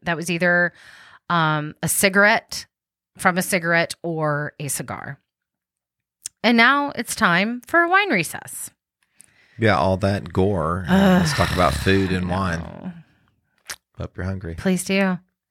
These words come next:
Speaker 1: All right, what you got? What you got for us
Speaker 2: What you,
Speaker 1: tonight?
Speaker 2: what I got?
Speaker 1: What
Speaker 2: What
Speaker 1: you
Speaker 2: I got?
Speaker 1: got?
Speaker 2: Well, for the, um, the wine, and let me hold this bottle up here because it's, it's a little dim in our, um,
Speaker 1: <laughs>
Speaker 2: the, uh, light from the portal,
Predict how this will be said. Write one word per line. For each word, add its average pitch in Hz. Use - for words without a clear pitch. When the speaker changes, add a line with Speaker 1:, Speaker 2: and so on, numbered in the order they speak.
Speaker 1:
All 190
right, 180
what 185
you 185
got? 170
What 175
you 165
got 160
for 139
us -
Speaker 2:
What -
you, 92
Speaker 1:
tonight? 139
Speaker 2:
what 92
I 90
got? 87
Speaker 1:
What -
Speaker 2:
What 311
Speaker 1:
you 175
Speaker 2:
I -
got? 392
Speaker 1:
got? -
Speaker 2:
Well, 107
for 95
the, 90
um, 80
the 85
wine, 87
and 87
let 85
me 90
hold 82
this -
bottle 80
up 76
here 78
because 73
it's, -
it's -
a 82
little 80
dim 80
in 73
our, 76
um, 78
Speaker 1:
<laughs> -
Speaker 2:
the, 82
uh, 82
light 85
from 82
the 78
portal, 78